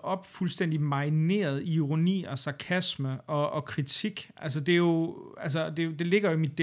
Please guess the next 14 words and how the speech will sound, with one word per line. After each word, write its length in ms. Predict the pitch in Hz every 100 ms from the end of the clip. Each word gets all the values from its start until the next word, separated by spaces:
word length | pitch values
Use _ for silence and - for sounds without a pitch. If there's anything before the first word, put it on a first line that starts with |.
| 156
N 60 | 165
A. 140 | 180
Jeg 100 | 151
har 60 | 143
været 120 | 151
satiriker. 580 | 135 139 - 208 151 139
Det 60 | 151
er 40 |
jo 40 |
ligesom 180 | 160 160
den... 220 | 147 139 135 - - - _ _
Altså, 300 | - 147 135 120 - _ -
den 120 | 151
mest, 420 | 170 156 - -